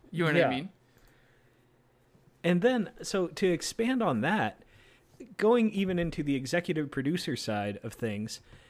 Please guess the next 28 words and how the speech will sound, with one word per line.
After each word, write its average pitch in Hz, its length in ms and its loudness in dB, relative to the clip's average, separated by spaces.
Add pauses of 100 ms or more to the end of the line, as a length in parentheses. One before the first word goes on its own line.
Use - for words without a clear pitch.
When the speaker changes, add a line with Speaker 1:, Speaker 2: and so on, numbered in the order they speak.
(100)
Speaker 3:
you 143 80 0
know, 127 140 0 (140)
Catherine, 143 600 0 (100)
my 143 180 2
wife, 180 340 2
is 131 220 -4 (100)
huge 208 440 4
on 156 160 2
the 139 60 0
show 131 220 0
Numbers, 170 720 -2 (580)
and 175 120 4
he 247 120 8
ex-, 214 220 6
he 254 180 6
executive 220 480 2
produced 233 320 -2
Numbers. 262 560 -4
Like, 151 240 4
Ridley 226 360 2
Scott 180 440 0
is 127 200 -4
ju-, 139 240 0
he's 143 220 -4
all 190 280 2
over 175 220 6
the 101 100 -6
place. - 480 -14